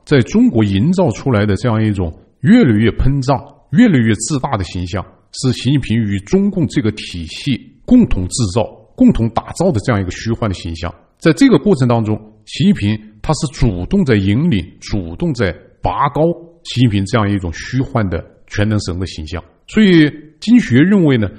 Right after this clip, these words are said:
习近平这种自信是不值得尊重或者不值得肯定的自信，因为你这种自信是缺乏实力基础的。他撕开这样一种自信的标签背后呢，只是傻大胆、鲁莽。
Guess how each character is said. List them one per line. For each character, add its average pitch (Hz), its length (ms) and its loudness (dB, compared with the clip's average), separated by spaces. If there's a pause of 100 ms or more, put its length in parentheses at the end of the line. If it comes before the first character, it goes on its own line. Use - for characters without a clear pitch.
(160)
习 - 180 -4
近 208 80 6
平 123 160 4
这 185 240 2
种 92 260 -2 (260)
自 - 200 -2
信 165 280 0
是 - 120 -8
不 - 160 -4
值 - 160 -6
得 117 120 0
尊 190 260 2
重 170 280 -2 (200)
或 175 160 0
者 127 80 4
不 - 180 -2
值 160 180 0
得 110 200 4 (280)
肯 95 240 4
定 139 140 0
的 101 80 0
自 104 200 -6
信， 92 220 -6 (300)
因 127 120 4
为 120 140 4 (260)
你 113 180 2
这 247 160 2
种 120 140 0
自 156 220 -6
信 131 200 -4 (320)
是 - 180 -8
缺 208 360 -2
乏 127 220 -6
实 - 340 -6
力 175 120 0
基 120 220 -4
础 85 220 -8
的。 80 160 -10 (280)
他 156 120 -2
撕 240 280 0
开 - 180 2
这 - 120 -2
样 156 180 4
一 151 40 2
种 110 160 0
自 - 160 -4
信 165 120 -2
的 113 80 2
标 160 240 2
签 139 200 -2
背 190 200 2
后 156 260 0
呢， 101 120 0
只 - 520 -8 (220)
是 170 160 0 (320)
傻 - 160 -6
大 120 160 0
胆、 90 160 -8 (260)
鲁 110 220 2
莽。 117 140 0